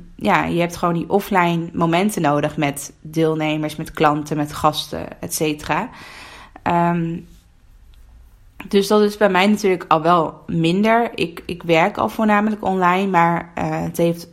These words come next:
zorgt wel van bij mij heel veel, ja, het heeft, bij mij heeft het ook impact omdat klanten nu, eh, minder snel geld uitgeven. Eh,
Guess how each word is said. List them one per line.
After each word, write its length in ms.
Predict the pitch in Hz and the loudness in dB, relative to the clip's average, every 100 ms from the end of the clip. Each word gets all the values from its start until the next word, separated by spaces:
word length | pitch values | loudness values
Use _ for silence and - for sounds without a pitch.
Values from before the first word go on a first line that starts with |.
| - | -20
zorgt 360 | - 180 175 175 | -6 -2 -2 0
wel 200 | 170 165 | 0 0
van 240 | 175 165 - - | -2 -8 -12 -16
bij 180 | 165 165 | -2 0
mij 200 | 165 165 | 0 0
heel 160 | 170 170 | 0 -2
veel, 500 | 165 160 160 - _ | -2 -2 -2 -10 _
ja, 140 | 190 | -2
het 120 | 156 | -2
heeft, 220 | 160 165 - - - - - - | 0 -4 -6 -20 -20 -20 -20 -14
bij 120 | - 180 | -4 2
mij 180 | 180 | 2
heeft 180 | 196 190 | 2 0
het 160 | 175 - | -4 0
ook 200 | 175 196 | 0 0
impact 480 | - 180 170 165 165 | -2 -2 0 -2 -2
omdat 320 | 170 160 165 | -2 -2 -4
klanten 500 | - 180 185 202 175 | 2 4 4 2 -2
nu, 280 | 170 170 165 170 - - - - - | 0 -2 -4 -8 -18 -20 -20 -20 -12
eh, 160 | - 170 | -6 -4
minder 360 | 165 185 208 | 0 4 4
snel 420 | 185 185 165 160 160 | 2 0 2 2 -2
geld 400 | - 175 190 196 | 0 2 2 2
uitgeven. 920 | 165 156 - 156 160 170 165 - - | 0 -2 -2 0 0 -2 -2 -4 -6
Eh, 80 | 180 | -8